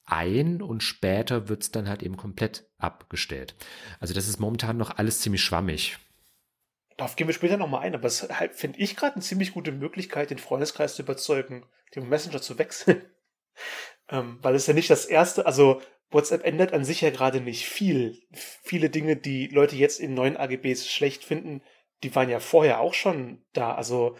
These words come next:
Speaker 2: was ändert sich jetzt eigentlich? Also was, wo, warum regen sich jetzt alle, alle so auf?
Speaker 1: Wie so üblich, viel ändert sich eigentlich gar nicht.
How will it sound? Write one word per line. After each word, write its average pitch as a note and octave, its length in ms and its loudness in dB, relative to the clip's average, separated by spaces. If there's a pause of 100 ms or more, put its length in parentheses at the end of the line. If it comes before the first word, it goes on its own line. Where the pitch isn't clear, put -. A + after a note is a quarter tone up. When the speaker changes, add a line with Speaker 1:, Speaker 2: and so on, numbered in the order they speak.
(220)
Speaker 2:
was D3 140 -6
ändert F3 160 8
sich F#3+ 100 -2
jetzt E3 160 2
eigentlich? B2 640 -2
Also A#2+ 220 -8
was, - 220 -10 (480)
wo, C3+ 500 -2
warum C#3 180 2
regen C3+ 160 8
sich D#3 80 -6
jetzt C#3+ 140 -8
alle, C3+ 260 -4
alle B2+ 160 -4
so - 160 -4
auf? D#3 300 -2 (1200)
Speaker 1:
Wie A#2+ 260 -2
so C3+ 220 -2
üblich, D3 560 -4
viel B2+ 340 -4
ändert B2+ 300 -6
sich - 180 -4
eigentlich F#2+ 380 -8
gar E2+ 200 -4
nicht. A2 460 -6